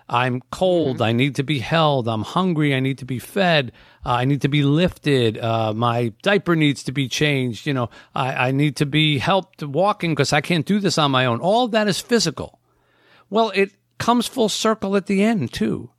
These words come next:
Speaker 1: We come into this world needing people, needing to be held and comforted and caressed. And we leave this world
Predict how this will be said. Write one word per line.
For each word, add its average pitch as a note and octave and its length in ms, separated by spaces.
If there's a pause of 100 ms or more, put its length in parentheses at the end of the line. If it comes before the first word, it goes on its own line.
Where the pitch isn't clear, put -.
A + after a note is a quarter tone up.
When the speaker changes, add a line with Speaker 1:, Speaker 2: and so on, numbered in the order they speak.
(600)
Speaker 1:
We E3+ 100
come F#3 220
into A3+ 300
this F3+ 220
world C3+ 440 (120)
needing D3 500
people, A2+ 520 (640)
needing D#3+ 380
to C#3 100
be C3 140
held B2 420
and A2 120
comforted A2 580
and G2+ 260 (220)
caressed. A#2+ 520 (160)
And D#3+ 220
we E3 120
leave G#3+ 400
this D3 240
world G#2+ 460